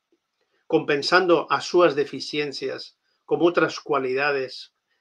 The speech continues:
que les permitiran avanzar con coraxe, sen esquecer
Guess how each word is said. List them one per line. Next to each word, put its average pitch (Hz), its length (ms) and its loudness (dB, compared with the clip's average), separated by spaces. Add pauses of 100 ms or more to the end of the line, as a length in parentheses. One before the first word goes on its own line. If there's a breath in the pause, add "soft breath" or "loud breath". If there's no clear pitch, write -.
(180)
que 156 80 -2
les 143 160 -2
permitiran 143 800 0
avanzar 139 640 2
con 131 180 -6
coraxe, 123 720 -6 (540)
sen 151 260 -2
esquecer 143 720 -4